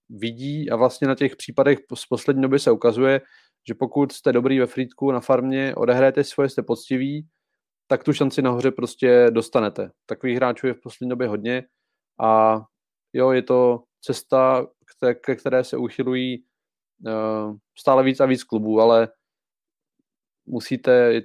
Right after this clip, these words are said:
není to jenom o tom chtít, jako stojí to hodně peněz, jo? Musíte mít prostě na to peníze, abyste v podstatě financovali a platili, táhli jako dva kluby, což, což ne-, jako v dnešní době není úplně sranda, no. Ale je to hrozně důležitý.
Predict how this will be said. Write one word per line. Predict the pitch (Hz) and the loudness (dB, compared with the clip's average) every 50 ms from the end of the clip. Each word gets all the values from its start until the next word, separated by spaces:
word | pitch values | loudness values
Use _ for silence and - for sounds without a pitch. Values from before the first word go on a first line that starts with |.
| - | -4
není | 131 127 123 120 | -4 -4 -2 0
to | 135 | 0
jenom | 127 123 123 | 0 0 0
o | 120 | -2
tom | 131 127 | -2 -4
chtít, | - - - 120 117 113 | -4 -4 -6 -6 -2 0
jako | 123 113 - 127 107 | -2 -2 -2 -4 -6
stojí | - - 123 113 | -2 -4 -2 0
to | 131 | 0
hodně | 131 127 127 117 | 0 0 0 0
peněz, | - 110 104 104 98 90 | 0 -2 -2 -2 -4 -6
jo? | 104 101 | -6 -6
Musíte | 104 101 - 117 101 120 113 | -6 -8 -12 -6 -4 -4 -4
mít | 117 113 110 - | -2 -6 -8 -8
prostě | - 107 113 - - 120 | -10 -12 -10 -6 -6 -6
na | 117 | -4
to | - 123 | -4 -4
peníze, | 113 - 110 107 110 110 110 120 120 | -4 -4 -4 -4 -4 -2 0 2 4
abyste | 120 113 113 101 104 107 110 - - 120 117 110 | 4 4 2 0 -2 -8 -10 -4 0 0 0 0
v | - _ _ _ _ _ _ _ _ _ _ _ | 0 _ _ _ _ _ _ _ _ _ _ _
podstatě | - 117 - - 120 - 127 113 | -10 -6 -4 -4 -2 -2 -2 -2
financovali | - - 123 120 120 113 - 131 113 120 117 113 117 117 | 0 -2 0 0 -2 -2 -2 0 2 4 4 6 6 4
a | 117 113 - _ _ | 2 0 -4 _ _
platili, | - 117 110 - - 127 120 117 | 0 0 0 0 0 0 0 0
táhli | - - 123 110 107 110 113 110 | -2 0 0 0 0 2 2 2
jako | 110 107 - 117 | 0 0 -2 -6
dva | 107 107 113 110 | -2 0 -2 -2
kluby, | - - 110 101 101 101 | -2 -4 -6 -4 -4 -6
což, | 101 - 113 104 - - _ _ _ _ _ _ _ _ _ _ _ _ _ | -6 -6 -8 -8 -8 -16 _ _ _ _ _ _ _ _ _ _ _ _ _
což | _ 120 107 - - | _ -10 -10 -8 -6
ne-, | 120 113 113 | -6 -6 -6
jako | 117 - - 123 117 | -6 -2 0 0 0
v | 110 | 0
dnešní | 117 110 - - | -4 -8 -6 -6
době | 120 113 113 110 | -2 0 0 0
není | 110 107 | -2 -4
úplně | 104 - 117 113 | -6 -6 -8 -8
sranda, | - - 110 101 98 95 95 92 | -6 -6 -8 -8 -6 -8 -8 -10
no. | 92 101 107 _ _ _ _ _ _ _ _ - | -10 -16 -20 _ _ _ _ _ _ _ _ -4
Ale | - 107 | -2 -2
je | 107 | -2
to | 104 123 | 2 0
hrozně | 117 110 110 101 107 | 0 0 0 -4 -4
důležitý. | 95 98 95 95 87 - _ - - | -4 -4 -6 -6 -8 -12 _ -20 -20